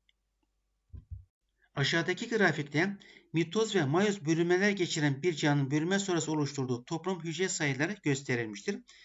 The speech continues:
Buna göre bir, iki ve üç ile numaralandırılan bölünmelerle ilgili ifadelerden hangileri yanlıştır? İlk ifademizde birinci bölme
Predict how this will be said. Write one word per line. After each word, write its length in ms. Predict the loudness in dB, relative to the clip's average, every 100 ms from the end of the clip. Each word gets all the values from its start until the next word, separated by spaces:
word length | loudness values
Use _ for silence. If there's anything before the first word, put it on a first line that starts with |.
| -20 -2
Buna 180 | 4 6
göre 280 | 6 2 -2 -16 -20 -20 _
bir, 120 | 2
iki 340 | 2 2 0 2
ve 180 | 0 0
üç 280 | -4 -4 2
ile 300 | 2 2 -2
numaralandırılan 760 | 4 4 6 4 4 2 2 2
bölünmelerle 640 | 2 4 4 4 4 4
ilgili 300 | 2 0 -4 -12 _
ifadelerden 640 | -2 0 2 0 -2 -4 -6
hangileri 760 | -4 -2 -2 -2 -2 -4 0
yanlıştır? 460 | 0 2 -2 -6 -10 -14 -20 -20 _
İlk 200 | -4 -4
ifademizde 640 | 0 0 0 -2 -2 -4 -6 -12 -20 0
birinci 340 | 2 4 4
bölme 320 | 4 4 2